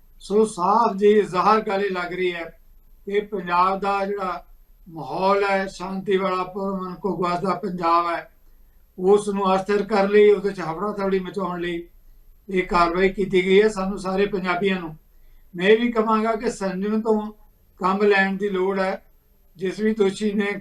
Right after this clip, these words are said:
ਗੱਲ ਕੀਤੀ ਹੈ ਉਹਦਾ ਵਰਤਾਰਾ ਸਾਹਮਣੇ ਆਇਆ, ਪੁਲਿਸ ਕਾਰਵਾਈ ਵੀ ਕਰ ਰਹੀ ਹੈ, ਕੁਛ ਪੜਤਾਲ ਵੀ ਸਾਹਮਣੇ ਆਏਗੀ।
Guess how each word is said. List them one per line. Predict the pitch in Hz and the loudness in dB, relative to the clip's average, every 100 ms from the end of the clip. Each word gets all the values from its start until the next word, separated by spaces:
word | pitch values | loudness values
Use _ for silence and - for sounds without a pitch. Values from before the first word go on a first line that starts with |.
| 208 | -2
ਗੱਲ | 175 185 | -2 0
ਕੀਤੀ | 208 190 202 | -2 2 2
ਹੈ | 202 | 4
ਉਹਦਾ | 196 190 | 0 -2
ਵਰਤਾਰਾ | 180 190 185 185 | -2 -4 -2 -2
ਸਾਹਮਣੇ | 185 196 190 180 | -2 -8 -6 -6
ਆਇਆ, | 185 | -6
ਪੁਲਿਸ | 185 190 180 - | -8 -8 -10 -10
ਕਾਰਵਾਈ | 196 175 180 185 | -4 -2 0 0
ਵੀ | 190 | 0
ਕਰ | 190 190 | -4 -6
ਰਹੀ | 180 175 | -10 -8
ਹੈ, | 170 170 _ _ - _ | -8 -10 _ _ -20 _
ਕੁਛ | 214 190 | -6 -4
ਪੜਤਾਲ | 175 175 180 185 | -4 4 4 6
ਵੀ | 190 | 2
ਸਾਹਮਣੇ | 185 180 185 180 | 2 -2 0 2
ਆਏਗੀ। | 180 175 180 | 2 0 -4